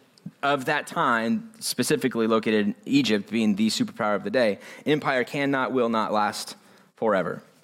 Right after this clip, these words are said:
Even though for four hundred years, it feels like, in, and after four hundred years, you just think that this is how it's all gonna play out, right?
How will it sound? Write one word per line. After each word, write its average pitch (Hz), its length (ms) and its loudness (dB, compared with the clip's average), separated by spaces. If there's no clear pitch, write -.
Even 165 240 0
though 151 160 2
for 135 140 -8
four 127 220 2
hundred 113 200 0
years, 135 300 4
it 104 160 -8
feels 139 240 0
like, 117 180 0
in, 107 180 0
and 110 180 2
after 127 240 -4
four 135 220 2
hundred 117 280 0
years, 117 260 0
you 131 60 0
just 127 200 -4
think 110 180 -2
that 98 120 -6
this 104 160 -2
is 92 100 -8
how 95 180 0
it's - 120 -4
all 87 80 2
gonna 85 160 -6
play 82 240 -2
out, 110 300 -2
right? 120 280 -2